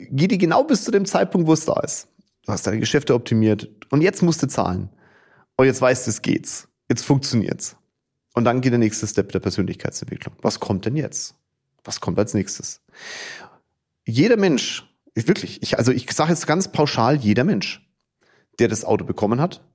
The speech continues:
überlegt sich im Autohaus schon, was kommt als nächstes. Ich, ich wei-, ich hab eine Situation zum Beispiel, das ist so die Frage, ob ich das jetzt da wirklich mache. Ich hab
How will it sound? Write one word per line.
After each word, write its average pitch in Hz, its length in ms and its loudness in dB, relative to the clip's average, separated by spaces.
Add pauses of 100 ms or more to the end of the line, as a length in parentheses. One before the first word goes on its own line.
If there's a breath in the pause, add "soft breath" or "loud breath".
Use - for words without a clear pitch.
(760)
überlegt 131 480 4
sich - 300 -4
im 262 160 4
Autohaus 135 540 2
schon, 214 260 2 (840 loud breath)
was - 160 -2
kommt 120 160 0
als 120 160 2
nächstes. - 360 -4
Ich, - 200 -4
ich - 160 -2
wei-, - 160 0
ich 170 120 0
hab - 160 -4
eine 214 200 2
Situation 185 440 2
zum 165 80 -2
Beispiel, 143 300 2 (440 loud breath)
das 131 100 2
ist 139 120 -2
so 139 60 2
die 131 80 0
Frage, 135 320 2
ob 127 100 0
ich 117 80 0
das 120 140 0
jetzt 113 180 -2
da 117 80 2
wirklich 120 220 0
mache. 113 260 -2 (720)
Ich - 80 -4
hab - 80 0